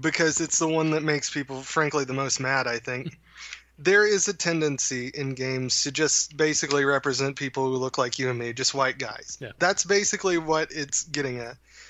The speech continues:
Speaker 1: We can dance around this, but that's what it actually means. A lot of people, a lot of gamers don't fit that demographic. A lot of potential gamers don't fit that demographic, and they just wanna see someone who looks like them.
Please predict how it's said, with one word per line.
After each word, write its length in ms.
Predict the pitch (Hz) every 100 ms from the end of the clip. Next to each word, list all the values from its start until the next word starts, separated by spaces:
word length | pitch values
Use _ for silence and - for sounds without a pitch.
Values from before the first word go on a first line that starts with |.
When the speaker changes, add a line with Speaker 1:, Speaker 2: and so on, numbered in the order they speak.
| -
Speaker 1:
We 140 | 160
can 120 | 190
dance 320 | 180 196 202 233
around 360 | 208 190 180
this, 280 | 180 185 -
but 200 | 160 156
that's 260 | 156 160 -
what 280 | 165 156 -
it 160 | 151 143
actually 440 | 135 - 143 139
means. 500 | 131 117 147 175 - - - - _ _ _ -
A 80 | 180
lot 220 | 190 202
of 120 | 208
people, 420 | 190 165 160 156
a 20 | 151
lot 200 | 165 180
of 60 | 147
gamers 640 | 147 143 139 135 123 - 156
don't 240 | 139 147 -
fit 240 | 160 151
that 180 | 127 135
demographic. 760 | 127 123 120 120 117 - 147 -
A 40 |
lot 180 | 156 165
of 80 | 165
potential 480 | 147 156 147 143 127
gamers 560 | 123 117 120 117 -
don't 220 | 131 127 -
fit 220 | 131 -
that 160 | 123
demographic, 640 | 127 123 120 123 120 156 156 - - -
and 160 | 147
they 80 | 196
just 300 | 147 156 -
wanna 200 | 170 165
see 200 | - 165
someone 260 | - 160 143
who 100 | 139
looks 260 | 156 -
like 180 | 131 113
them. 260 | 117 117